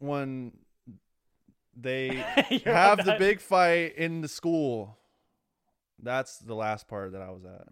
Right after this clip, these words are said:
Speaker 2: Yeah.
Speaker 1: Yeah.
Speaker 2: That's, yeah, it was a, it was a cliffhanger
Speaker 1: That's,
Speaker 2: for sure.
Speaker 1: that's a pretty vague statement. Like, I feel like that won't ruin it for everyone.
Speaker 2: Yeah, everyone knows they're gonna fight.
Speaker 1: Yeah. It's Cobra Kai. But I'm just saying, like, that's a good show, Karate Kid, but that's not top.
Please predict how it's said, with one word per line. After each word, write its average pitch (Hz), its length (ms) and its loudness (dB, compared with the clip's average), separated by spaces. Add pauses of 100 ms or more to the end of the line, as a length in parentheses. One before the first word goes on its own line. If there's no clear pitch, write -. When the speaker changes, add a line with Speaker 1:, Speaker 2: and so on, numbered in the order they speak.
Speaker 2:
Yeah. 101 300 -14 (120)
Speaker 1:
Yeah. - 200 -20 (400)
Speaker 2:
That's, 120 260 -8
yeah, 120 160 -6
it 113 40 -4
was 110 120 -8
a, 110 40 -16 (120)
it - 80 -8
was 127 100 -6
a 131 60 -12
cliffhanger 123 400 -10
Speaker 1:
That's, 131 240 -4
Speaker 2:
for - 40 -16
sure. 151 100 -2
Speaker 1:
that's 165 180 -4
a 170 60 -4
pretty 151 260 -6
vague 120 440 -4
statement. 104 440 -10
Like, 101 120 -10
I 107 100 -8
feel 117 180 -14
like 110 120 -12
that 98 200 -8
won't 98 180 -14
ruin 95 240 -16
it 95 140 -20
for 92 100 -18
everyone. 98 220 -16
Speaker 2:
Yeah, 117 120 -6
everyone 117 260 -8
knows 110 180 -10
they're 107 100 -12
gonna 101 140 -12
fight. 101 300 -16 (320)
Speaker 1:
Yeah. - 140 -20 (520)
It's 107 140 -16
Cobra 110 280 -12
Kai. 98 240 -10
But 117 240 -6
I'm 143 160 -8
just 135 160 -14
saying, 113 340 -10
like, 107 200 -10
that's 135 260 -4
a 147 40 -14
good 127 180 -10
show, 104 440 -8
Karate 120 280 -8
Kid, 110 340 -12
but 110 240 -10
that's 117 300 -8
not 139 260 -8
top. 117 400 -14